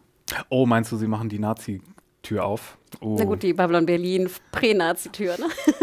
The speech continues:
Speaker 1: Ja, oder, ja, das könnte, obwohl, ja, fünf, ja, stu-,
Speaker 2: Sechsundfünfzig,
Speaker 1: ja, ja, ja, ja, ja,
Speaker 2: dreiundzwanzig,
Speaker 1: nee,
Speaker 2: ne? Das
Speaker 1: nee,
Speaker 2: ist
Speaker 1: wir,
Speaker 2: zu
Speaker 1: rechnerisch,
Speaker 2: früh.
Speaker 1: rechnerisch kommen wir nicht in die, nee, welches, stimmt, wenn wir rechnen, welches Jahr müsste es denn sein? Zweiundzwanzig?
Speaker 2: Sechsundfünfzig, dreiundzwanzig.
Speaker 1: Ja.
Speaker 2: Dreiundzwanzig, oder?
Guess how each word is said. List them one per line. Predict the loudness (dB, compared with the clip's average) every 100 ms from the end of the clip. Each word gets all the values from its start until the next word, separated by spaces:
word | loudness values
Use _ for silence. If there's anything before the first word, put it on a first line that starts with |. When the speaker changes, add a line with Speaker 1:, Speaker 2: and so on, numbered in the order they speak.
| 4
Speaker 1:
Ja, | 6 6 6
oder, | 4 4 4
ja, | 4 2
das | 0 -4
könnte, | -6 -6
obwohl, | -4 -2 -2 -6
ja, | -10 -8 -8 -8 -10 -12
fünf, | -14 -14 -18 -10
ja, | -6 -4
stu-, |
Speaker 2:
Sechsundfünfzig, | -4 -6 -6 -8 -10 -4
Speaker 1:
ja, | 2 4
ja, | 6
ja, | 6
ja, | 6 6
ja, | 6
Speaker 2:
dreiundzwanzig, | 6 4 2
Speaker 1:
nee, | 0 0
Speaker 2:
ne? | 0
Das | 0
Speaker 1:
nee, | -2
Speaker 2:
ist | -2 0
Speaker 1:
wir, | 0
Speaker 2:
zu | 2
Speaker 1:
rechnerisch, | 0 0 0 2 0
Speaker 2:
früh. |
Speaker 1:
rechnerisch | -4 -4 -4 -4
kommen | -4 -4
wir | -2
nicht | -4 -6
in | -8
die, | -8 -8 2
nee, | 4
welches, | 4 0 -6
stimmt, | -8 -4
wenn | -2 0
wir | 0
rechnen, | 0 -4 -4
welches | -4 -6
Jahr | -6 -4
müsste | -6 -10
es | -8
denn | -6
sein? | -6 -8 -8 -14 _ -20 _
Zweiundzwanzig? | -20 0 2 2 0 -4 -10 -18 -16 -10
Speaker 2:
Sechsundfünfzig, | -8 -6 -6 -6 -6
dreiundzwanzig. | -4 -2 -2 -2 -6 -8 -14 -12
Speaker 1:
Ja. | -14 -14 _ _ _ _ _ _ -6
Speaker 2:
Dreiundzwanzig, | 0 0 0 -4 -6 -4
oder? | -4